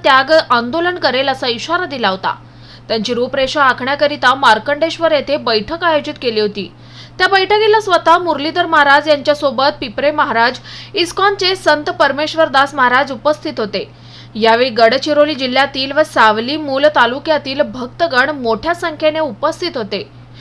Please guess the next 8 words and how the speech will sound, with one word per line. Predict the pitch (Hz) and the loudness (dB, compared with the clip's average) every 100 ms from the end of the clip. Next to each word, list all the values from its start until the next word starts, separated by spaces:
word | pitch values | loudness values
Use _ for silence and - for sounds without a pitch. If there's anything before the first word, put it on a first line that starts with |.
| - - | -20 -4
मार्कंडेश्वर | 294 349 370 415 440 415 440 | 2 4 4 2 2 2 2
मंदिर | 427 339 330 370 | 2 0 0 0
जीर्णोद्धाराच्या | 392 302 285 330 330 339 330 339 | 0 0 0 0 4 4 4 4
बांधकामासाठी | 330 269 - 294 320 320 294 285 302 | 2 2 0 -2 0 -2 -4 -4 -8
संत | - 247 311 | -6 -4 -4
मुरलीधर | 294 262 262 311 330 | -4 -4 -4 0 2
महाराज | 294 247 254 277 | 2 2 2 0
यांनी | 269 | -4